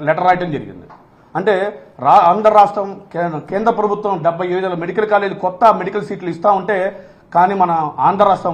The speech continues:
ముఖ్యమంత్రి గారు మాత్రం మనకు మెడికల్ సీట్లు అవసరం లేదని చెప్పేసి లెటర్ రాయటం ఎంత దౌర్భాగ్యమో ఒకసారి కూడా మనం అందరం చూడాల్సిన విషయం. ఎందుకంటే ఈ కుటుంబ ప్రభుత్వం వచ్చిన తర్వాత కేవలం విద్యార్థుల యొక్క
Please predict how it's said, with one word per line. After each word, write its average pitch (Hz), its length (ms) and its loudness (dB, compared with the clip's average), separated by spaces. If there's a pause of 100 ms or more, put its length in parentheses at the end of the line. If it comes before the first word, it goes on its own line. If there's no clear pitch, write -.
(120)
ముఖ్యమంత్రి 202 480 -2
గారు 175 140 2
మాత్రం 170 340 -4
మనకు 151 200 -6
మెడికల్ 170 300 -8
సీట్లు 160 240 -8
అవసరం 156 300 -6
లేదని 151 240 -6
చెప్పేసి 147 340 -8 (160)
లెటర్ 139 200 -6
రాయటం 147 220 -6
ఎంత 143 200 -10
దౌర్భాగ్యమో 147 560 -8 (380)
ఒకసారి 143 300 0
కూడా 156 200 -2
మనం 135 120 -4
అందరం 147 300 -4
చూడాల్సిన 143 420 -6
విషయం. - 200 -18 (300)
ఎందుకంటే 202 380 -2
ఈ - 40 -4
కుటుంబ 208 400 -2
ప్రభుత్వం 185 340 -6
వచ్చిన 170 200 -8
తర్వాత 131 360 -6 (400)
కేవలం 202 460 4 (200)
విద్యార్థుల 175 460 2
యొక్క 170 300 0